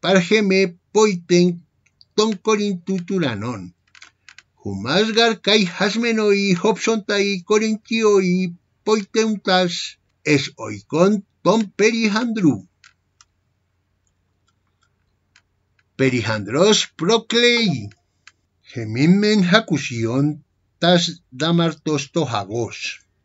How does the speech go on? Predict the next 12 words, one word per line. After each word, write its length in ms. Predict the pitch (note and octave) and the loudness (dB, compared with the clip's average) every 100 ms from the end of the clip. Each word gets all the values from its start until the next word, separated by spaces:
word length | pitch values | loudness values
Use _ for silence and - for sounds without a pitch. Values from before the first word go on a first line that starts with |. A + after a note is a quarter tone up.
| _ _ - _ _ | _ _ -20 _ _
Του 220 | - G#3 F3 | -4 -2 2
δε 180 | G3 | 4
χεκόντο 640 | F3+ F#3 F3+ - D#3+ E3+ F3 | 4 2 -2 -4 -4 0 0
οι 100 | F3 | 0
παϊδοί, 720 | F3 G#2+ G2+ G#2+ C3+ C#3+ C#3 _ | -4 -10 -10 -6 -4 -4 -6 _
μέχα 480 | A2 A#2 D3 E3+ F3 | -10 -4 -2 -2 -2
ποτουμού, 840 | D3 C#3 A2+ G2+ G#2+ B2+ C#3+ C#3+ _ _ _ | -6 -6 -8 -10 -4 -2 -2 -4 _ _ _
πόιεσα 480 | - F3 F3 E3+ E3+ | -2 2 2 2 0
εις 280 | E3 D3+ - | -2 -4 -6
χαδικαιείς. 1080 | E3 D#3 A#2+ - G2+ A2+ A2+ F2+ - - _ _ _ _ _ _ _ _ - _ _ _ _ _ _ | -4 -4 -4 -8 -10 -10 -10 -14 -16 -18 _ _ _ _ _ _ _ _ -20 _ _ _ _ _ _
Εχών 760 | - A2+ G2+ - C#3+ G#3 A3 - | -12 -10 -10 -4 0 2 0 -2
παουσόν 760 | G#3+ G3 E3+ F3+ F#3+ F#3+ F3 | 0 0 0 0 2 -2 -4